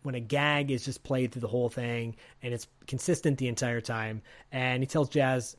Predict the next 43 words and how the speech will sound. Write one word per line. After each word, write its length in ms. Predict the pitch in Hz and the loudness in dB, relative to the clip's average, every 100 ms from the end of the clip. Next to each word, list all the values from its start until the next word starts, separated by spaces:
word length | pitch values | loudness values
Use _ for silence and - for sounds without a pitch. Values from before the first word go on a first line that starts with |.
| _ | _
that 240 | 123 113 113 | -6 -6 -2
he 60 | |
wants 240 | 127 143 - | 0 0 0
her 60 | |
to 80 | 127 | -2
come 200 | 123 135 | 0 0
to 100 | 127 | 0
a 40 | 107 | 2
party 320 | 160 151 143 | 4 6 6
with 180 | 143 135 | 6 6
him, 220 | 131 135 - - - | 2 -2 -10 -10 -4
and 120 | 127 | -2
she 100 | 165 | 4
kinda 260 | 156 139 131 | 6 6 2
gets 220 | 131 139 | 0 2
all 160 | 120 | 0
excited, 600 | 120 - 123 120 123 123 123 - - | 0 0 0 2 2 0 -4 -14 -8
which 160 | - 139 | -4 0
is 140 | 131 - _ - | 0 0 _ -6
really 220 | 139 131 120 | -2 0 -2
funny, 500 | - 120 120 117 - _ - | -4 -4 -2 -4 -8 _ -10
which 260 | 123 123 135 | -6 -2 -2
you'll 160 | 120 | -2
find 260 | 110 127 120 | -4 -2 -2
out 140 | 117 | -2
in 60 | 113 | -2
a 40 | |
moment. 420 | 117 117 110 117 - - - | -2 -2 -4 -8 -16 -20 -4
And, 240 | 131 127 123 | 0 2 2
uh, 160 | 120 | 0
Ford 400 | - 165 160 147 | 2 8 10 10
rolls 260 | 147 143 127 | 6 6 6
up 240 | 139 - | 2 0
to 160 | - 131 | -2 -2
Colleen's 440 | - 123 123 131 135 | 0 0 0 -2 -4
party, 460 | - 208 196 175 | 4 6 8 8
which 200 | 160 143 | 6 2
is 120 | 131 | 0
at 100 | 135 | 0
the 60 | 127 | 0
Bel 260 | 117 123 123 | -2 0 0
Air 180 | 117 | -2
Estates, 640 | 117 - 190 170 165 - | -6 -2 2 4 2 -4